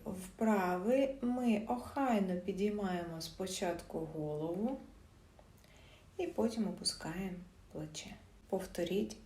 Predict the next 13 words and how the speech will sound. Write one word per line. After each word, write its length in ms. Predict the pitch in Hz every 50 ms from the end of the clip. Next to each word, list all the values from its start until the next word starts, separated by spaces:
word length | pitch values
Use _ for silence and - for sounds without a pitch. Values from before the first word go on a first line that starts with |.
| -
з 140 | 226 220 220 -
іншої 600 | - 226 220 226 233 - - - 269 262 262 269 269 - -
сторони. 560 | - - - - 180 175 170 156 147 147 147 - - - - - - - - - - - - - - - - - -
Тепер 400 | - - 208 208 214 202 196 -
покладіть 720 | - 185 180 - 196 190 196 185 190 190 - - - - - - - - - - - - - - - - - - - - - - - - - - - -
долоню 800 | - 180 196 196 180 165 160 160 165 165 175 185 202 220 240 240 - - - - - - -
на 180 | - 190 190 185
м'яз, 720 | 185 180 175 170 170 160 156 151 151 180 214 226 170 - - - - - - - - - - - - - - - - - - - - - - - - - - - - - - - - - - - - -
а 180 | - 190 185 190 -
іншою 800 | 185 175 165 165 165 170 - - 202 208 208 220 233 247 269 269 - - - -
долонею 760 | 233 226 240 240 233 233 240 240 240 240 240 240 240 240 240 240 240 - - - - - - - - - - - - -
будемо 420 | - 196 202 220 226 233 226 214 202
витягувати 1600 | 190 185 202 247 262 262 - - - - - 185 180 180 185 202 214 226 233 247 247 247 254 254 254 254 - 262 262 262 269